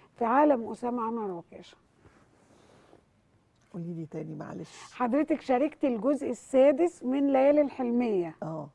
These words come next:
Speaker 1: ده ما كانش كاتبه الأستاذ
Speaker 2: أيوة.
Speaker 1: أسامة.
Speaker 2: آه.
Speaker 1: حضرتك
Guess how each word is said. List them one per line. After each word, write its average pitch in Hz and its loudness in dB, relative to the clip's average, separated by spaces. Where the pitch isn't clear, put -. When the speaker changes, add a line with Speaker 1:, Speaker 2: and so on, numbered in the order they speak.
Speaker 1:
ده 233 -2
ما 247 -4
كانش 302 2
كاتبه 262 2
الأستاذ 233 2
Speaker 2:
أيوة. 247 0
Speaker 1:
أسامة. 285 6
Speaker 2:
آه. 160 -4
Speaker 1:
حضرتك 269 -2